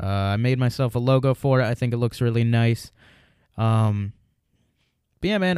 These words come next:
one, oh, another thing I should say is if you wanna, uh, if you wanna send me a voicemail, or not fucking voicemail, fucking, let me, let me start this,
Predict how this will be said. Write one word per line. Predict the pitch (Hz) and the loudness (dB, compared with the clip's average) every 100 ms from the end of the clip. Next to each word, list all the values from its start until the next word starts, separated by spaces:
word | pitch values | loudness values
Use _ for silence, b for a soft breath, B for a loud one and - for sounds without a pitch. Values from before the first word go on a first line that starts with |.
| 143 | -2
one, | 180 202 - | -2 -2 -2
oh, | 185 - | -2 -2
another | - 180 185 | -2 0 0
thing | 160 170 | 0 0
I | 151 | 0
should | 139 143 | -2 -8
say | - 151 139 | -4 -2 0
is | 131 139 135 | 0 -2 -2
if | 151 139 | -4 -2
you | 160 151 147 - _ | 0 0 -2 -8 _
wanna, | 147 175 196 - | -6 -4 -4 -6
uh, | - 147 135 127 113 101 - _ _ | 0 2 2 2 0 -2 -8 _ _
if | - | -4
you | |
wanna | 226 196 | -2 -2
send | 214 202 | 0 2
me | 180 | 2
a | |
voicemail, | 156 165 160 151 151 147 b b b b b _ _ _ _ | 4 4 4 0 0 -2 b b b b b _ _ _ _
or | 147 | -6
not | 143 127 | -4 -4
fucking | - 123 110 | -6 -6 -4
voicemail, | 107 107 - 110 101 | -4 -4 -4 -6 -6
fucking, | - 110 110 101 95 107 _ _ _ _ _ _ _ _ _ _ _ _ _ _ _ - | -12 -18 -16 -16 -18 -20 _ _ _ _ _ _ _ _ _ _ _ _ _ _ _ -14
let | 202 | -10
me, | |
let | 196 | -6
me | 196 | -6
start | - 135 | -2 -4
this, | 120 107 | -2 -4